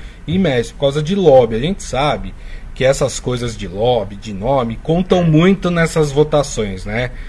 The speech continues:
Speaker 2: Até por causa do júri, né? Vamos lembrar que, assim,
Speaker 1: Isso.
Speaker 2: é, É, depois, é, até va-, vale lembrar pra quem tem essa curiosidade, até, porque o júri quem vota, é, são técnicos e capitães das seleções,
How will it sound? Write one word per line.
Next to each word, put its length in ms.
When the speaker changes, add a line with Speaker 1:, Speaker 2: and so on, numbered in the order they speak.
Speaker 2:
Até 240
por 140
causa 180
do 120
júri, 260
né? 140
Vamos 160
lembrar 340
que, 80
assim, 380
Speaker 1:
Isso. 260
Speaker 2:
é, 140
É, 380
depois, 580
é, 400
até 240
va-, 160
vale 220
lembrar 280
pra 100
quem 220
tem 80
essa 120
curiosidade, 640
até, 200
porque 180
o 60
júri 240
quem 160
vota, 340
é, 140
são 200
técnicos 540
e 60
capitães 400
das 100
seleções, 680